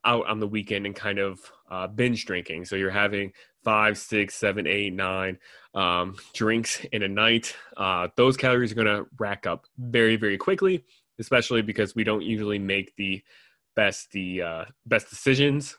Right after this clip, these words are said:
when we are drinking that much. Um, and it's hard to really tell if we're full or not. Um, it's easier to continue drinking then even more, uh, once we kind of get to that point. So one way that it can affect our body composition is just through, um,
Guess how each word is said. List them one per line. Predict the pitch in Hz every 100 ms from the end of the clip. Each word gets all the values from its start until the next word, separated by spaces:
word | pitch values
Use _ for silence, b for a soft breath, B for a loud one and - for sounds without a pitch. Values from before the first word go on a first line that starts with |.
| -
when | 117 120 117
we | 120 117
are | - 107 113 117
drinking | - 117 117 120 123
that | 123 101
much. | 135 139 - B B B
Um, | 104 98 95 98
and | 104 107
it's | - -
hard | - 107 107
to | 104
really | 107 101 98 95
tell | - 98 101
if | 98 -
we're | 95
full | - 110 131
or | 139
not. | 139 143 139 - B B
Um, | 104 95 95
it's | 95
easier | 117 113 107 104
to | 101 104
continue | - 107 - 208 135
drinking | 110 104 95 101
then | 95 95 95
even | 85 101 95
more, | 95 92 90 - B B B
uh, | 98
once | 98 104 104
we | 110
kind | 104 104
of | 95 98
get | 98
to | -
that | 90 82
point. | 98 90 -
So | 101
one | 104 120
way | 120 117 110
that | 104
it | 98
can | -
affect | 98 101 92
our | 90
body | 92 87
composition | - 92 92 92 - 92
is | 90
just | - 90 -
through, | 98 92 87 B B B -
um, | 92 87 87